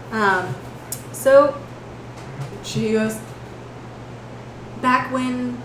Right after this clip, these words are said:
Milheim was an actual country, you saw Glasgow, that was the capital. It was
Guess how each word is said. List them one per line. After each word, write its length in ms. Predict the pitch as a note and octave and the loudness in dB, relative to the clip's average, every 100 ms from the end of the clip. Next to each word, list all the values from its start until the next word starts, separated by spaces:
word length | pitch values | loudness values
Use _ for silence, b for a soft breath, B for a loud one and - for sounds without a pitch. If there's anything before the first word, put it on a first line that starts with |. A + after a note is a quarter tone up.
| - | -6
Milheim 560 | A3 A3+ A3 G#3+ A3 G#3+ | -2 0 0 0 0 0
was 520 | F3+ F#3+ F#3+ - - - - | 2 2 0 -8 -10 -12 -10
an 100 | G3 | -6
actual 720 | G#3 A3 - - G3 G3 E3+ - - - | -4 -4 -4 -4 0 0 0 -6 -10 -10
country, 540 | - B3 C4 - - - - - - - - - - - - G#3+ G3+ - - - | -4 0 0 -2 -6 -8 -10 -12 -14 -12 -12 -12 -12 -12 -10 -8 -8 -8 0 2
you 100 | D#4 | 2
saw 240 | - F3+ | 0 -2
Glasgow, 460 | - - - D#3+ F3+ | -4 -6 -4 -4 -2
that 200 | G3+ - | -2 -2
was 160 | C3 - | -4 -8
the 140 | - | -10
capital. 680 | - A3+ C#4 F#3+ C3+ G3 A3 - - - - - | -6 -2 -2 -2 -4 -6 -6 -10 -12 -12 -10 -6
It 160 | F#3+ | -2
was 540 | F3+ F#3 F3+ - - | 2 2 2 -4 -10